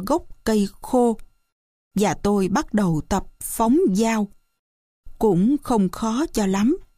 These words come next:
Tôi vẽ một hình nhân bằng cục than bếp, rồi phóng lưỡi dao. Vì có một con dao,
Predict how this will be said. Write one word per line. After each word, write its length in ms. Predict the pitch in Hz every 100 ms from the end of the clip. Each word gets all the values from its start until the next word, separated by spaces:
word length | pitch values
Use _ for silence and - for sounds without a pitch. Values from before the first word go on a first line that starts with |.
| _ _ _ _ _ _ _ _ _ _ _ _ -
Tôi 140 | 214 180
vẽ 300 | 208 160 262
một 300 | 339 165 -
hình 340 | - 180 160
nhân 260 | 196 247 233 - - - 208
bằng 280 | 208 185
cục 340 | 180 190 - -
than 340 | 226 208 196
bếp, 220 | 214 294 427 - - _ _ -
rồi 360 | 202 196 160
phóng 340 | - - 220 320 392
lưỡi 240 | 196 170 269
dao. 420 | 320 196 233 208 196 - - _ _ _ _ _ _ _ _
Vì 380 | 175 214 190 170 - -
có 260 | 214 233 320
một 560 | 311 202 165 - -
con 280 | 226 220 208
dao, 320 | 220 226 214